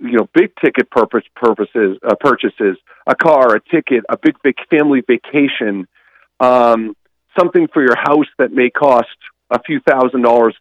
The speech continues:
furniture, a nice T V, something. But when we're purchasing something significant,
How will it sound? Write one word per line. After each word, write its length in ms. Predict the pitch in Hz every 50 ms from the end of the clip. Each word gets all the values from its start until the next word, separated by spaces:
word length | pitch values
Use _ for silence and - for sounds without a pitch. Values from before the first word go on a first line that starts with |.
| _
furniture, 640 | - 139 131 135 131 117 - - 123 117 110 107 110
a 60 | 117
nice 240 | 113 123 131 135 131 _ _
T 140 | - 135 123
V, 240 | 110 127 123 110 - - -
something. 300 | 120 120 - 117 98 - _ _ _ _ _ _ _ _ _ _ -
But 100 | 170 170
when 180 | 196 190 180
we're 200 | 185 220 269 339 - _
purchasing 680 | - - - 190 208 - - 190 165 - - 151 135 117 - -
something 320 | 127 135 - - 127 113 - - 131
significant, 640 | 113 - 123 123 113 - 107 - - 92 95 _